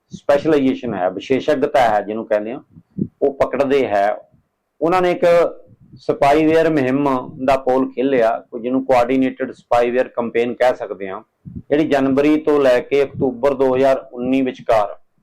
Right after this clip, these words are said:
ਨੌ ਲੋਕਾਂ ਨੂੰ ਵਕੀਲ ਤੇ ਮੁਖੀ ਅਧਿਕਾਰ ਕਾਰਕੁਨ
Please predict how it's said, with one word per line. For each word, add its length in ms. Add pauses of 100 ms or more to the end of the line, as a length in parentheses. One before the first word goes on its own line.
(680)
ਨੌ 360
ਲੋਕਾਂ 360
ਨੂੰ 240
ਵਕੀਲ 440
ਤੇ 100
ਮੁਖੀ 360
ਅਧਿਕਾਰ 300
ਕਾਰਕੁਨ 540